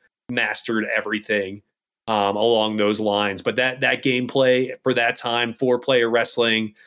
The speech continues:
that's nineties wrestling era where Stone Cold, The Rock, Mankind, you're talking the biggest wrestling has ever been. And so those games were a huge part, a huge part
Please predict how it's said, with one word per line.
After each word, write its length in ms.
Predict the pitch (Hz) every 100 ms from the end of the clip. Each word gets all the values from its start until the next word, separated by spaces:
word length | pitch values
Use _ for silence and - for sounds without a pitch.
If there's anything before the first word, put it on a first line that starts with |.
| _ -
that's 240 | 131 -
nineties 480 | 123 120 123 117 123
wrestling 400 | 120 - 123 113
era 480 | 113 113 120 117 104
where 540 | 120 110 107 107 101 -
Stone 340 | - 135 120
Cold, 480 | - 120 113 110 107 _ _ -
The 100 | 110
Rock, 420 | 113 113 107 -
Mankind, 840 | 120 117 110 113 113 110 110 110
you're 80 | 135
talking 540 | 131 117 120 110 107
the 100 | 127
biggest 340 | 123 127 117 123
wrestling 440 | 113 - 120 107
has 180 | 110 107
ever 240 | 110 107
been. 460 | 107 113 104 95 - _ _ _ -
And 200 | 120 104
so 160 | 139
those 280 | 131 156 139
games 360 | 139 131 127 120
were 160 | 120
a 80 | 110
huge 360 | 110 123 123 -
part, 400 | 113 107 98 - _ _ _ _ _ _
a 140 | 120 131
huge 880 | 135 151 180 180 170 139 113 - -
part 400 | 117 98 95